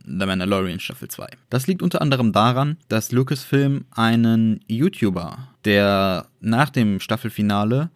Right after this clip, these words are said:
in einem Video nochmal eine bessere Version des Deepfakes gemacht hat, angestellt hat und jetzt zusammen mit ihm an den Deepfakes arbeiten. Deepfaking bedeutet also, dass man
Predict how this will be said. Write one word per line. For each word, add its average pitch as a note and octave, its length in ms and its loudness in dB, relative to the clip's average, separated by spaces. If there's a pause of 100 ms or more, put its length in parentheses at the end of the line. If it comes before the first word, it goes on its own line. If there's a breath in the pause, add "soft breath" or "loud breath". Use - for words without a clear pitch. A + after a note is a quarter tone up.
(120)
in G#2+ 140 2
einem G#2+ 240 4
Video G#2+ 640 2
nochmal G#2 300 -4
eine G2 140 -2
bessere C#3 340 -2
Version G#2+ 340 2
des G2+ 160 -4
Deepfakes - 480 -6
gemacht G#2+ 320 -2
hat, D3 240 -6
angestellt C3 520 0
hat C3 200 -4
und A#2 440 4
jetzt - 280 -4
zusammen B2 360 2
mit A#2+ 200 2
ihm G#2 200 2
an G2 120 -2
den F#2+ 140 -2
Deepfakes G2 440 -6
arbeiten. G#2 560 -4 (420)
Deepfaking A2 520 -2
bedeutet F#2+ 420 -2
also, F2+ 200 -4
dass - 220 -8 (220)
man F2 340 -4